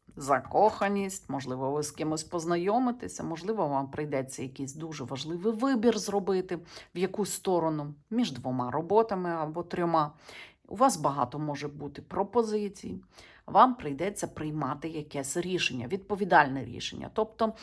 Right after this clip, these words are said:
це говорить про те, що від цього рішення залежить ваше подальше життя.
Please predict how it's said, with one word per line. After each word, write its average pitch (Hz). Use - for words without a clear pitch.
це 254
говорить 208
про 185
те, 247
що 185
від 214
цього 170
рішення 262
залежить 185
ваше 147
подальше 143
життя. 151